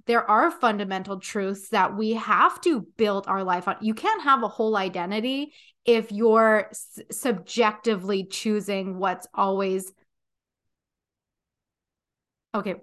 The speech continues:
we pause there for a second. <laughs> What is subjectively always, um, feeling best for you. Truth doesn't always feel fluffy and easy.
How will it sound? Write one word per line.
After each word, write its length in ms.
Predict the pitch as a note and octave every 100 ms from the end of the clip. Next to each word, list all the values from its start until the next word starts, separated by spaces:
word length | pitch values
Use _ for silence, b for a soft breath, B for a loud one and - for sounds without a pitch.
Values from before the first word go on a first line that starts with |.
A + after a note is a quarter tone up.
| -
we 100 | G#3
pause 280 | F#3 F#3 F#3
there 140 | F3+
for 100 | F#3
a 40 |
second. 580 | F3+ F#3 - D#4+ F#4+ D4 D4+
<laughs> 40 | B B B _
What 220 | B3+ C4+ C4+
is 420 | C4 A3+ A#3 -
subjectively 1120 | C#4+ B3 F#3+ B3 A#3 B3 C#4+ A#3+ A#3+ A#3+ -
always, 680 | G#3+ A3 A3 G#3+ G#3 G3+ - _ -
um, 260 | A3 G#3
feeling 540 | G#3+ - A#3 A#3 A#3 G3
best 320 | F3+ F3+ -
for 80 | F#3+
you. 240 | E3+ -
Truth 460 | - - B3+ F#4+ F#4
doesn't 400 | C4+ A#3+ C4+ A#3 -
always 480 | G3+ G#3 G#3 G3+ - _
feel 480 | A3 G#3 G#3 F#3 F#3 B B - -
fluffy 500 | G3+ G3+ F#3 E3 -
and 160 | G3 - -
easy. 580 | G3+ G#3+ F#3 D#3+ -